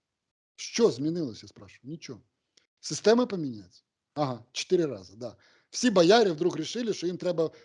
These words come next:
вместо того, щоб наживатися і так далі, їм нужно воювати друг з другом, да? І всі на перегонки побіжали к Западу.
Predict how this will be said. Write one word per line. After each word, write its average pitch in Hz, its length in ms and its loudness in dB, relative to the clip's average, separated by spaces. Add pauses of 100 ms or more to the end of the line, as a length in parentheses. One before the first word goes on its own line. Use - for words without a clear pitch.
вместо 165 280 -6
того, 180 220 -2
щоб 151 180 -8
наживатися 151 500 -4
і 139 40 -8
так 160 140 -10
далі, 220 240 0
їм 175 120 -2
нужно 185 240 -6
воювати 151 360 -2
друг 139 140 -6
з 104 60 -16
другом, 98 300 -16
да? 175 160 -10 (340)
І 180 100 -2
всі 262 220 0
на 247 120 4
перегонки 208 500 0
побіжали 180 440 -2
к 139 60 -10
Западу. 104 420 -12